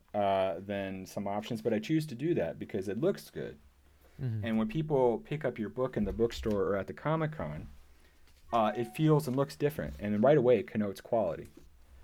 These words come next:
Speaker 1: right? Um,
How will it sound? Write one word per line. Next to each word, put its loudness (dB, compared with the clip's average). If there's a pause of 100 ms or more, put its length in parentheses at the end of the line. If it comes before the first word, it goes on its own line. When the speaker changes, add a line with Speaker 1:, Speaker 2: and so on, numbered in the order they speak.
(260)
Speaker 1:
right? 0 (1500)
Um, 4